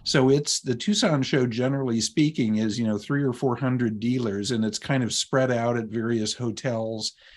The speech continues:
and other places. It kind of migrates around a little bit as the hotels evolve and, and either gain or lose quality, you know, but it happens every February.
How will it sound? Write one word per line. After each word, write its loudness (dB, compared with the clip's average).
and 0
other 2
places. 0
It -6
kind 0
of 0
migrates 2
around 0
a -2
little -2
bit 0
as 0
the -4
hotels -2
evolve -6
and, -6
and -2
either 0
gain 0
or -2
lose 4
quality, -2
you -2
know, -4
but -4
it 2
happens 0
every -2
February. -2